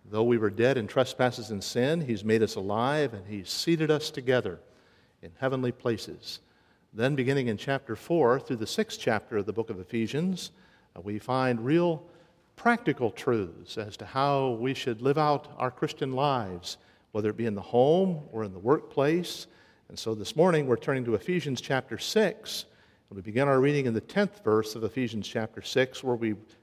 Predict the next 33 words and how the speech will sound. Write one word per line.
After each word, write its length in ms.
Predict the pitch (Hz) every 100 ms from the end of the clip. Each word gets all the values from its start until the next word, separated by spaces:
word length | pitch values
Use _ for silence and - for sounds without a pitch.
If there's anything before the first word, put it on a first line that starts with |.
| _ _ 113
read 220 | 127 131
these 380 | 135 143 131 - _ _ -
words 640 | 123 151 127 127 117 - - _ _ _
that 100 | 104
we've 180 | 101 104
come 200 | - 135
to 80 | 135
know 160 | 131
well. 440 | 127 123 110 87 87
Verse 240 | 135 175
ten, 400 | - 170 127 90 85
"Finally, 300 | 185 220 160
my 140 | 127
brethren, 480 | 110 120 123 185 208 - - _ _ _ _ _ _ _ - _ _ _ _ _ -
be 140 | 131
strong 400 | 151 - 175 226
in 80 | 208
the 80 | 165
Lord 400 | 156 156 110 95
and 120 | 104
in 60 | 113
the 60 |
power 360 | 107 143 160 147
of 80 | 123
His 140 | 107
might. 440 | 123 139 92 - - _ _ _ _ _ _ _ _ -
Put 160 | 180 196
on 260 | 175 135
the 80 | 123
whole 260 | 123 220 175
armor 280 | 175 151
of 140 | 135 113
God 540 | 139 107 104 151 160